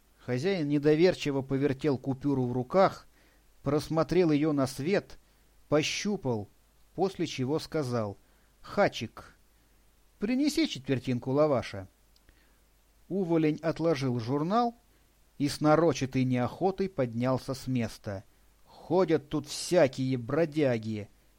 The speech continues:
раздраженно проворчал он. Вернувшись, он швырнул моему спутнику лаваш так, как собаки кидают кость.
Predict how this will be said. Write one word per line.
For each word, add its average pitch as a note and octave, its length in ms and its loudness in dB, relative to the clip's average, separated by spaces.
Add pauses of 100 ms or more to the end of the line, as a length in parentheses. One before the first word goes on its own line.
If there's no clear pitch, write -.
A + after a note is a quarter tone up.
(100)
раздраженно B2+ 840 -2
проворчал C3 640 -2
он. A2 240 -4 (960)
Вернувшись, D3 960 0 (380)
он E3 180 2
швырнул F3+ 640 2
моему E3 340 -2
спутнику D#3+ 600 -6
лаваш F3 460 4
так, - 400 2 (460)
как E3 200 2
собаки F#3 580 2
кидают F3+ 540 2
кость. - 560 -4